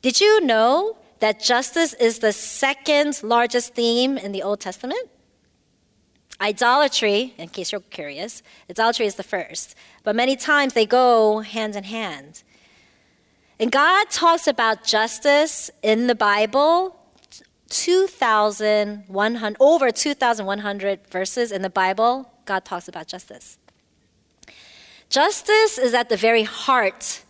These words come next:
of God. We cannot know God's grace without encountering his justice.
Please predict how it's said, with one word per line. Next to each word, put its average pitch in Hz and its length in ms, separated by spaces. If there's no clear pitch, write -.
of 180 160
God. 165 360
We 233 120
cannot 330 720
know 214 640
God's 175 440
grace 233 680
without 226 760
encountering 190 1000
his - 160
justice. - 760